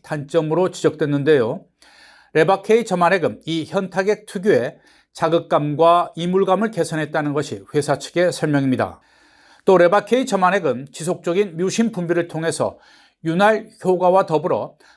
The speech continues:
눈물샘 개선과 안구의 마찰 관리를 통해 항염증 효과도 우수하다고 합니다.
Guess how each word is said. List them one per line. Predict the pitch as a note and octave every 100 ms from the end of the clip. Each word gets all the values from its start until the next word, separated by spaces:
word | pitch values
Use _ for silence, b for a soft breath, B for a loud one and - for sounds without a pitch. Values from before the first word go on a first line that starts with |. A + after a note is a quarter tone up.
| _
눈물샘 | D3+ F3 F3+ F3 G#3 G#3
개선과 | - E3 F3 F3 D3 G#2 -
안구의 | D3 D#3 D3+ E3 F#3+ E3 C#3+
마찰 | D3 D#3 G#3 G#3+ G#3
관리를 | E3+ D#3+ D3+
통해 | F3 D3+ G2 b b -
항염증 | F3+ F#3+ F#3+ F3+ F#3 A3+ G#3+ -
효과도 | E3 D3+ D3 F3+ F3+
우수하다고 | D#3+ D3 E3 C#3+ C3+ D#3
합니다. | C3+ G#2+ F#2+ -